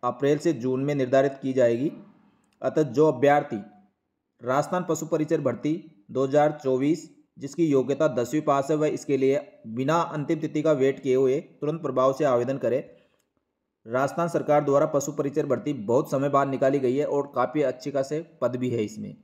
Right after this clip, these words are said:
इसलिए आप जो दसवीं पास अभ्यर्थी है, वो आवश्यक रूप से इसमें आवेदन करें और अभी से तैयारी में जुट जाए। साथियों, पशु परिचर भर्ती व राजस्थान सरकार के अन्य भर्तियों के संबंध में नवीनतम व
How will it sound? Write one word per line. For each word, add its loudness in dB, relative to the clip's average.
इसलिए -2
आप -2
जो -2
दसवीं -2
पास 2
अभ्यर्थी 0
है, -6
वो -2
आवश्यक -2
रूप -4
से -8
इसमें -6
आवेदन 0
करें 0
और -2
अभी -4
से -6
तैयारी 0
में -4
जुट -8
जाए। -10
साथियों, 4
पशु 2
परिचर 4
भर्ती 2
व 2
राजस्थान 4
सरकार 0
के 0
अन्य 2
भर्तियों 2
के 2
संबंध 0
में 0
नवीनतम 2
व 4